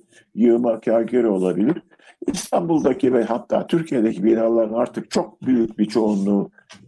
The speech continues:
betonarme. Ee, kat sayısı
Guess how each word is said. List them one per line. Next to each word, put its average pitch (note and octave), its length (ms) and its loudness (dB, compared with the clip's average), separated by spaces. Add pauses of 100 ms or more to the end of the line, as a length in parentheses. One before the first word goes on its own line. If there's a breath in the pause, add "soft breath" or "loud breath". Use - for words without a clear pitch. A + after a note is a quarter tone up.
(100)
betonarme. G2+ 760 -2 (640)
Ee, C3 400 2
kat F#3+ 240 -2
sayısı A2 640 -2